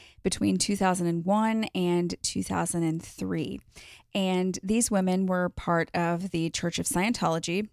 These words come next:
just in <laughs> case you thought that this didn't have anything to do with the church. Apparently, Danny Masterson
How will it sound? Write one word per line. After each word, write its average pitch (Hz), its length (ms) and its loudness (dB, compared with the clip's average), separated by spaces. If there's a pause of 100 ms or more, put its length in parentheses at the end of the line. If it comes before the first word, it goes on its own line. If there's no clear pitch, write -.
just - 240 -2
in 180 100 -2
<laughs> - 20 -2
case - 360 -2
you 196 100 0
thought 180 360 2
that 175 200 0 (340)
this 202 180 4
didn't 196 220 2
have 175 180 4
anything 214 340 4
to 170 100 -4
do 160 120 -2
with 160 120 -2
the - 80 -6
church. 170 420 2 (340)
Apparently, 190 500 -2
Danny 175 280 2
Masterson 170 760 0